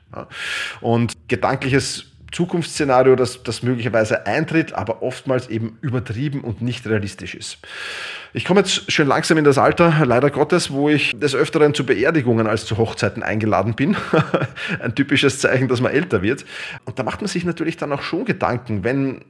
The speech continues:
so das erste Mal Menschen sterben, die ja ungefähr in meinem Alter sind. Und dann ist man auch geneigt dazu, diese, diese gedankliche Katastrophe da herbeizuführen und, und, und wirklich sich darüber Gedanken zu machen. Auch mir geht's so, logischerweise.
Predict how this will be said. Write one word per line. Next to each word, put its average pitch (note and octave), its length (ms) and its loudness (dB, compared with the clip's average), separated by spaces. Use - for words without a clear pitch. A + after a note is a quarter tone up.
so B2+ 180 -6
das B2+ 200 -2
erste C#3 340 -4
Mal C3 320 2
Menschen C3 760 -4
sterben, B2+ 540 0
die C3+ 400 0
ja D2+ 120 -2
ungefähr D3 480 4
in A#2+ 60 2
meinem A#2 200 2
Alter A#2 300 -2
sind. C3+ 280 -8
Und - 160 -6
dann D#3+ 240 0
ist G3 240 -4
man G3+ 100 6
auch - 140 0
geneigt B2 340 2
dazu, F3+ 240 0
diese, D#3+ 240 0
diese D3+ 220 -4
gedankliche D3 500 -2
Katastrophe C#3 600 -2
da B2+ 120 2
herbeizuführen B2 1200 0
und, B2+ 220 -2
und, A2 260 -6
und A#2 180 -6
wirklich C3 260 -4
sich B2+ 140 -4
darüber A#2+ 320 2
Gedanken A2 560 -2
zu - 100 -6
machen. F#2+ 300 -4
Auch - 160 -4
mir D3+ 200 0
geht's - 220 -4
so, G#2+ 140 -2
logischerweise. G#2 720 -2